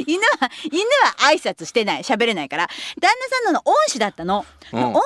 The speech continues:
Speaker 1: 師の人が、
Speaker 2: うんうんうん。
Speaker 1: こう、お嫁さんのこともちょっと説明するじゃん。
Speaker 2: うんうん。
Speaker 1: その時に、
Speaker 2: うん。
Speaker 1: 後輩だから声優なんだけど、デパ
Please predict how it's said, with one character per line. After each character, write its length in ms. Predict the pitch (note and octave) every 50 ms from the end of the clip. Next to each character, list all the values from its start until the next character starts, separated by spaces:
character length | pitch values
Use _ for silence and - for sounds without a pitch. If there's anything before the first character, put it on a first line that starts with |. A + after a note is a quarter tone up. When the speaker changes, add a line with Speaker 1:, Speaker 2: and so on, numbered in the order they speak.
| D5+ C#5+
Speaker 1:
師 120 | - F#4+
の 120 | C4+ A3+ B3
人 180 | - - A3+
が、 380 | F#3 F3+ G3+ A3+ G#3+ F#3 D#3 C#3
Speaker 2:
う 20 |
ん 40 | C3
う 40 | B2+
ん 460 | C3 C#3 C#3 B2+ G2+ F#2 G2+ A2 - G3
う 0 |
ん。 40 | -
Speaker 1:
こ 400 | - E4 D4+ D4 D4 C#4+ C4+ B3
う、 140 | A3 - - _ _ _ _ _ - - -
お 80 | C#4
嫁 160 | F#4 A4 A#4+ C#5
さ 140 | C5 B4
ん 40 | A#4+ A#4
の 80 | A#4
こ 80 | A4+ A#4
と 80 | A4+ E4+
も 80 | B3
ち 80 | - E4
ょ 20 |
っ 20 | -
と 60 | -
説 220 | - A#3 A3+ -
明 140 | F#4+ G#4 A4+
す 100 | - A4
る 100 | G#4 G4+
じ 80 | B3 G#3
ゃ 80 | F#3
ん。 60 | D#4+ B3
Speaker 2:
う 20 |
ん 180 | A#3+ A3+ G#3 G3
う 40 | G3
ん。 40 | -
Speaker 1:
そ 60 | G4+
の 120 | G#4+ A#4 A4
時 260 | A#4 A4+ - B3+ G3+
に、 320 | F#3+ G#3+ B3 B3 A#3 G#3
Speaker 2:
う 20 | A3
ん。 160 | G3+ - - _ _ _ _ _ _ _ _ _ _ _ _ _
Speaker 1:
後 180 | - - F#4+ G4+
輩 140 | G#4+ A4+ G#4
だ 100 | G#4+ G#4
か 80 | -
ら 60 | B3 A3
声 240 | - - F4+ F#4
優 140 | F#4 F#4+ F#4
な 120 | F#4 F#4 F#4
ん 60 | D#4+
だ 80 | A3
け 140 | F3+ - D#3+
ど、 320 | D#3 F#3+ F#3+ F3 D#3+ - _ _ _ _ _ _ _ _ -
デ 180 | E3+ G#3 C#4 G4+
パ 120 | - -